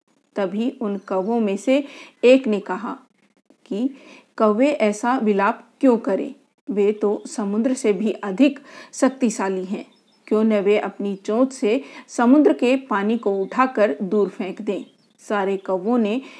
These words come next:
इस बात को समुचित जाना और अपनी-अपनी चोंचों के द्वारा समुद्र का पानी दूर फेंकने लगे। साथ ही वे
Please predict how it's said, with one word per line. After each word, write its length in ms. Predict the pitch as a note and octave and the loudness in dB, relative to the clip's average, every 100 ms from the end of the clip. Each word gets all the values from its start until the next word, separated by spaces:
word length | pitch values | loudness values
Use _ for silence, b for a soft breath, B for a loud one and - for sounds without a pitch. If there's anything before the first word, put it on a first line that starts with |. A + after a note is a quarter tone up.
| B | B
इस 180 | B3+ A3+ | -2 -2
बात 380 | F#3+ F3 G#3+ C4+ | -4 2 2 2
को 240 | - G#3+ | 0 0
समुचित 600 | G#3+ A3 G3 F#3+ F#3+ F#3+ | 0 -6 -4 -6 -6 -6
जाना 400 | - F3+ F#3+ F#3 - _ - | -6 -8 -8 -12 -16 _ -10
और 100 | G#3+ | -6
अपनी-अपनी 680 | F#3+ - G#3+ G#3 G3+ G#3 G3+ | -6 -4 -2 -2 -4 -6 -6
चोंचों 460 | - G3+ G3 B3+ | -6 -8 -2 -2
के 280 | B3 G3 A3 C4+ B B B - | 0 -2 -4 -6 B B B -4
द्वारा 500 | G3+ G3+ C4+ C4 - | 0 2 4 2 0
समुद्र 420 | - A#3+ C4+ C#4+ | -2 4 6 6
का 160 | C#4 G#3+ | 2 0
पानी 480 | G3+ G3+ G3+ B3 - | -2 -2 0 0 0
दूर 300 | G#3 C4 B3 | 2 4 4
फेंकने 440 | - - F#3+ G#3 G3 | 2 -6 -4 -4 -2
लगे। 420 | G3 G#3 G3+ - _ _ _ | -2 0 -2 -4 _ _ _
साथ 280 | - F#3 F#3+ | -8 -6 -6
ही 240 | - G3 | -6 -4
वे 240 | F#3 G#3 | -2 -4